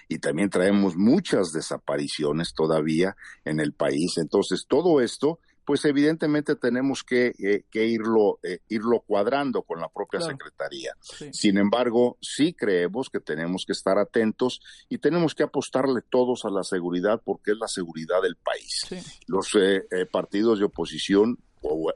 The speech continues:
Speaker 1: obviamente seguiremos haciendo la crítica correspondiente, pero obviamente, y quienes ya hemos tenido alguna responsabilidad ejecutiva en materias de seguridad en estados o en municipios, bueno, sabemos que esto también no es de la noche a la mañana.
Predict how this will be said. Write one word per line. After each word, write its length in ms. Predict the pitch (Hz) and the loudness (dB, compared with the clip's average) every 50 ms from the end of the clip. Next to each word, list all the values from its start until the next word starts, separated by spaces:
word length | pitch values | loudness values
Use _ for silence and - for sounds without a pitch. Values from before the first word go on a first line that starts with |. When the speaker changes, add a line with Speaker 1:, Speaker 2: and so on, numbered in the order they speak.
| _ | _
Speaker 1:
obviamente 680 | - 110 127 143 147 151 127 110 104 107 117 131 - - | 2 4 4 4 4 4 2 2 2 0 -2 -2 -4 -6
seguiremos 640 | - - 95 82 76 76 71 73 80 87 98 101 - | -6 -4 -4 -4 -4 -4 -4 -2 0 0 0 -2 -2
haciendo 400 | 92 82 - 87 87 95 98 104 | -4 -4 -2 0 2 4 4 4
la 140 | 98 87 80 | 4 2 0
crítica 460 | - 82 80 - - 101 - 107 98 | -2 -4 -6 -4 -4 -2 0 0 0
correspondiente, 920 | - - 95 92 87 80 - - 82 80 78 76 76 73 76 - - 131 135 - - - - - _ | 0 -2 -4 -4 -4 -4 -4 -2 -2 0 0 0 0 0 0 0 0 0 0 -2 -6 -20 -20 -8 _
pero 220 | - 110 104 110 113 | 0 2 4 4 4
obviamente, 680 | 131 156 190 196 151 123 123 135 160 175 - 131 107 - | 4 4 2 2 0 2 0 0 -2 -2 -2 -4 -4 -4
y 160 | - 104 - | -6 -8 -8
quienes 400 | - - 104 107 110 110 110 95 | -4 0 0 2 2 2 0 0
ya 160 | 107 143 170 185 | 0 0 0 0
hemos 260 | 185 180 160 - - | 0 -2 -4 -4 -2
tenido 400 | 160 143 147 160 170 160 131 101 | 0 0 2 2 2 2 2 0
alguna 320 | 92 92 101 117 131 127 | 0 0 -2 -2 0 0
responsabilidad 960 | 127 120 110 - - 120 117 110 117 110 107 113 110 110 110 104 120 117 117 | 0 -2 -4 -4 -2 -2 0 2 2 2 2 0 0 0 0 2 2 2 2
ejecutiva 720 | 117 104 110 101 - - 101 - - 117 110 98 85 71 - _ - - - - - - | 0 -2 -4 -4 -4 -4 -4 -2 0 2 2 2 2 0 -2 _ -14 -20 -20 -14 -4 0
en 140 | 90 90 | 2 2
materias 460 | 90 85 82 - - 95 101 107 104 107 | 4 2 2 2 2 2 4 4 4 2
de 80 | 104 | 2
seguridad 640 | - - 104 90 92 98 92 92 87 98 101 98 95 | 0 0 0 0 2 2 2 2 2 2 2 4 2
en 120 | 82 73 69 | 2 0 -2
estados 420 | - - - 69 67 73 80 - - | -6 -6 -4 -2 0 0 0 0 0
o 60 | 104 | 2
en 80 | 107 | 4
municipios, 680 | 113 120 123 123 117 - 135 120 - - 127 131 127 - - - - - _ - | 4 6 6 4 4 2 0 0 2 2 0 0 0 -2 -6 -18 -20 -12 _ -2
bueno, 240 | 131 131 120 95 | 0 2 2 2
sabemos 520 | - - 82 80 90 95 95 104 104 - - - | 2 0 0 2 2 2 2 2 0 -2 -2 0
que 160 | 92 92 98 | 2 2 2
esto 200 | 98 - 107 101 | 2 0 -4 -4
también 540 | - 95 87 87 85 95 95 98 104 - - | -2 -2 -2 0 2 2 2 2 2 0 -2
no 280 | 92 92 98 98 95 95 | -2 0 2 2 2 2
es 160 | 95 92 90 | 2 0 0
de 100 | 101 90 | 0 0
la 140 | 85 78 73 | 0 -2 -4
noche 340 | 76 82 85 - - - 87 | -4 -6 -8 -6 -4 -2 -2
a 80 | 80 | -2
la 120 | 80 76 71 | -2 -2 -4
mañana. 420 | 69 69 - - 76 71 67 - | -6 -8 -10 -10 -10 -10 -10 -12